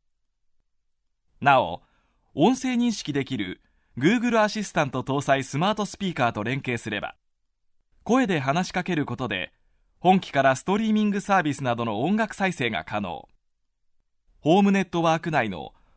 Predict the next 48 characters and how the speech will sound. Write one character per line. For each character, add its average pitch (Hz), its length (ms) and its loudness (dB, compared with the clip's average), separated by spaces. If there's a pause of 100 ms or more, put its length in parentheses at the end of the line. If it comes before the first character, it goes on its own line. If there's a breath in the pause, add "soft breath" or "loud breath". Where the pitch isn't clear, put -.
(120)
Works 214 480 0
with 185 240 -4
the 185 100 -2
Google 170 460 2
ア 160 60 4
シ 165 160 -4
ス - 80 -14
タ 123 140 0
ン 110 60 -6
ト 110 100 -4
に 107 100 -4
対 127 300 -2
応 127 100 -2
し - 80 -10
た 117 160 2
オ 139 160 0
ー - 0 -
デ 170 80 -2
ィ 170 80 0
オ 160 60 -4
機 - 100 -18
器 - 100 -18
か 123 140 0
ら 85 80 -6
も 76 260 -16 (240)
同 151 220 4
時 233 140 -2
再 240 180 -2
生 139 180 -4
が 98 120 -4
で 90 100 -14
き - 100 -18
ま - 120 -12
す。 - 180 -18 (1800)
大 170 180 4
き - 100 -8
さ 123 160 -2
は、 92 200 -2 (640)
幅 131 420 4 (260)
約 143 320 0
四 214 220 2
十 123 220 -2
三 123 200 0
セ 117 140 -6
ン 90 60 -10
チ、 - 180 -20 (1080)
高 165 280 2
さ - 240 -10